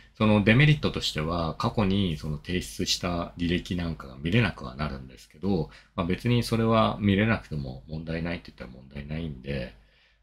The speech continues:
えー、まあ、きちんとそれを保管、保存しておけばですね。だから、まあ、そういうものだと思っていただければなと思い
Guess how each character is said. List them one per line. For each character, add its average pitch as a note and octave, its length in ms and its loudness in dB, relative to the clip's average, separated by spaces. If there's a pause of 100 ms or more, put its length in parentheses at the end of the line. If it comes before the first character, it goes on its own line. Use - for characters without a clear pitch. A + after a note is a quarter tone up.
(140)
え C#2 340 -10 (240)
ー、 - 40 -6
ま E2+ 80 -4
あ、 E2+ 100 -12 (180)
き - 60 -20
ち G#2 120 -2
ん F2 40 2
と D2+ 80 -2
そ D#2 140 -8
れ C#2 80 -6
を - 60 -6
保 - 160 -8
管、 D2 400 -6 (200)
保 E2+ 140 -8
存 D2+ 260 -2
し - 120 -4
て - 60 -4
お D2 80 -2
け - 120 -6
ば C2+ 120 -6
で A#1+ 100 -12
す - 120 -14
ね。 - 140 -14 (680)
だ - 80 -4
か C#2 60 -4
ら、 C#2 180 -10 (360)
ま E2 260 -6
あ、 - 0 - (120)
そ - 160 -8
う E2+ 100 -2
い E2+ 60 0
う D#2+ 40 -2
も E2+ 140 -2
の G2+ 100 0
だ F2 100 0
と C#2+ 100 -12
思 C#2 200 -12
っ - 20 -20 (200)
て C#2 80 -10
い B1+ 100 -14
た C#2+ 140 -12
だ C2+ 120 -8
け D2 140 -6
れ C2+ 60 -6
ば B1+ 160 -12
な C2 160 -8
と - 140 -14
思 B1 100 -20
い - 20 -20